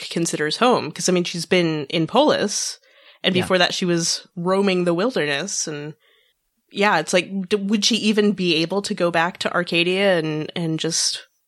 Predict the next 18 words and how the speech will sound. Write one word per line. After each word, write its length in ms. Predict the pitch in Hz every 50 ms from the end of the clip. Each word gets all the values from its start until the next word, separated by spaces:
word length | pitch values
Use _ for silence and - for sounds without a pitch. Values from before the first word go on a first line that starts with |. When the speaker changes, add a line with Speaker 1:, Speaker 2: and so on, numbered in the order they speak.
| _ _ - 240
Speaker 1:
settle 640 | 214 - - - - 190 185 180 185 185 175 170 170 -
in 260 | - 165 170 202 220
there? 280 | 233 254 269 294 302 262
Like, 160 | 196 170 170
it 280 | 185 - - 196 202 - 190
just 280 | 202 214 202 208 214
doesn't 320 | 196 190 190 185 185 170 -
seem 280 | - - 202 202 190 175
like 220 | 170 160 160 -
it 120 | 165 151
would 140 | - 170 165
be 140 | - 156 151
possible 520 | - - - 202 277 - 208 160 139 147
at 100 | 156 151
this 200 | - 87 170 -
point 300 | - - 156 135 - -
to 80 | - -
me. 340 | 143 135 131 156 170 175